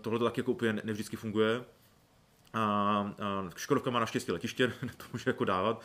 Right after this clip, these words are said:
ale samozřejmě, eh, je možné, že, eh, tahle ta optimalizace jako bude snížena a budou vlastně jako větší dodávky a navíc, eh, a další jako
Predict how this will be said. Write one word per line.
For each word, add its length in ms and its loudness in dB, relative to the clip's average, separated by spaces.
ale 160 4
samozřejmě, 480 2
eh, 1000 0
je 200 6
možné, 340 0
že, 360 6
eh, 460 -2
tahle 220 -4
ta 80 0
optimalizace 460 -2
jako 220 2
bude 180 4
snížena 580 0
a 100 -4
budou 340 0
vlastně 280 -2
jako 180 -2
větší 340 -2
dodávky 560 0
a 100 -2
navíc, 360 -2
eh, 400 2
a 40 -6
další 260 -2
jako 180 -4